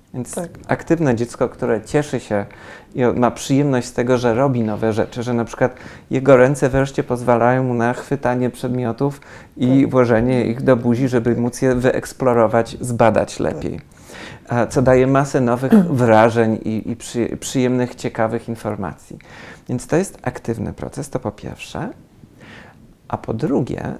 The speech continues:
Speaker 1: że, mm, to uczenie się w obrębie bardzo różnych obszarów umiejętności i wiedzy ma w sumie z mojej perspektywy bardzo podobny charakter. Nie wiem, czy ty się z tym zgodzisz, Ewo, ale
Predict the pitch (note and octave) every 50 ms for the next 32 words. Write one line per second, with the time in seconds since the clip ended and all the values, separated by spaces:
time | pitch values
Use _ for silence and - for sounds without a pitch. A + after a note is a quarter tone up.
0 | - - - G#2+ A2 A2 A2 A2 A2 A2+ A#2 A2+ A#2 C3 - _ _ _ _ _
1 | _ _ _ _ - B2 B2 B2 B2 A#2+ A#2 - - - - - - - - C#3
2 | - - - - E4 G4 D#4+ D3 - - - - - D#2+ - - C3 F3+ B3 -
3 | _ _ _ _ _ _ _ _ _ _ - - - - - C3 D3+ D#3+ E3 D#3+
4 | C#3+ C3 E3 E3+ E3 D3+ D#3 C#3+ D3 F3 G#3 A3+ G#3+ - C3 A2 G#2+ - - -
5 | - A#2+ - - - - A2+ A2+ G#2+ G#2+ G2+ - - - B2 A#2 A2 G#2+ G#2 -
6 | - A2+ G#2+ G#2 - - - A2+ A#2+ A#2+ G#2 F#2 - - C3 E3+ G#3+ A#3 - -
7 | - - - - _ _ _ - - _ - G3 A#3+ - - - - A3+ B3+ A3+
8 | F3 C#3 C3+ D3+ F#3+ A3 G#3 - - D#3 D#3+ - - E3+ - - E3+ E3+ E3+ F3+
9 | D#3+ D3 E3 E3 E3 E3 D#3+ - - D3 C#3+ C#3+ C#3+ D3+ D3 C#3 - C3+ A2 G#2
10 | G2+ - - A#2+ C#3 D#3 D#3+ D#3 - - - D#3 D3+ - D3+ - - E3 D#3+ D#3+
11 | D3+ C3 A#2+ G2 F#2 F#2 G2 - - - - G#2 A2 A2+ - - B2 B2+ C3